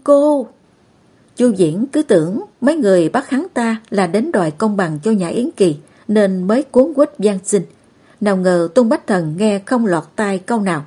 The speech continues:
hắn quát lên: "Mau kể hết đi!" Chu Diễn bắt đầu nói lại sự việc ngày hôm đó. Hắn rủ một đám bạn ăn chơi trác tán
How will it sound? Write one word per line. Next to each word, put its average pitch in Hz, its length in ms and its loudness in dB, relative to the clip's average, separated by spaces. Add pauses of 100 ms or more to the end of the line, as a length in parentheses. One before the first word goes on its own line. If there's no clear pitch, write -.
(240)
hắn 233 280 -4
quát 277 200 -2
lên: 202 140 0 (760)
"Mau 247 260 2
kể 262 260 0
hết 349 280 -2
đi!" 339 260 4 (1400)
Chu 262 140 2
Diễn 185 360 0
bắt 294 160 -2
đầu 175 320 0
nói 220 160 -2
lại 185 180 0
sự 165 320 -2
việc 170 260 0
ngày 165 240 -2
hôm 214 160 -2
đó. 220 260 -4 (520)
Hắn 269 420 -4
rủ 185 400 0 (100)
một 180 180 0
đám 269 220 -2
bạn 160 260 -2
ăn 220 260 0
chơi 190 320 2
trác 269 220 -4
tán 262 280 -4